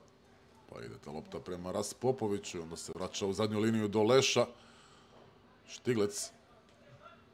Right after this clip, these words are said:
Blumel je sada na lijevoj strani, konstantno Pršir dolazi kroz sredinu, pa vraća za Raspopovića. Ide to još malo na stranu, ovoga puta desno prema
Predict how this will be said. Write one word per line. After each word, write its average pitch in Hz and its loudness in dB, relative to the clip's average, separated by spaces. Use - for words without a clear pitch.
Blumel 101 -2
je 98 -2
sada 78 -12
na 73 -14
lijevoj 92 -4
strani, 113 -4
konstantno 131 -4
Pršir 101 -2
dolazi 80 -10
kroz 101 -4
sredinu, 120 0
pa 87 -6
vraća 85 -8
za 101 -4
Raspopovića. 120 0
Ide 69 -16
to 82 -10
još 98 -4
malo 90 -10
na 98 -6
stranu, 120 2
ovoga 95 -2
puta - -4
desno 110 2
prema 85 -10